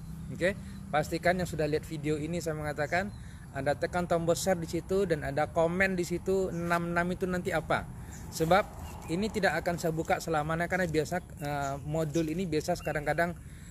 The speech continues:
saya berikan pada kelas-kelas khusus, oke? Tapi kali ini saya nggak tahu kenapa saya harus, eh, ingin berbaik sang-, berbaik hati kira-kira gitu untuk berbagi dengan Anda tentang enam level.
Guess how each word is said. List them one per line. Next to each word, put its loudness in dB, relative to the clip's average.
saya 4
berikan 4
pada 2
kelas-kelas 0
khusus, -2
oke? -6
Tapi -4
kali 0
ini -4
saya -2
nggak 0
tahu 0
kenapa 0
saya 0
harus, -10
eh, -4
ingin 2
berbaik 4
sang-, -2
berbaik -2
hati 0
kira-kira -4
gitu -2
untuk -2
berbagi 2
dengan -2
Anda -6
tentang -2
enam 2
level. 2